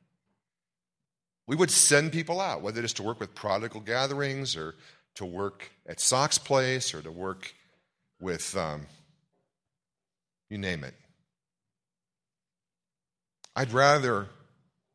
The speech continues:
send people to do and help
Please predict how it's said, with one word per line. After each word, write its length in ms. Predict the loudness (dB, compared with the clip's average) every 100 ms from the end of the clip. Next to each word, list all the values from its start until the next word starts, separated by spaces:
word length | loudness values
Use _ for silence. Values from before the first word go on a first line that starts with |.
| _ _ _ _ _ _ _ _
send 300 | -2 0 -2
people 500 | -6 -8 -6 -8 -10 -14
to 80 | -12
do 380 | -6 -4 -4 -8 -14 _ _ _ _
and 100 | -12
help 400 | -4 -2 -2 -6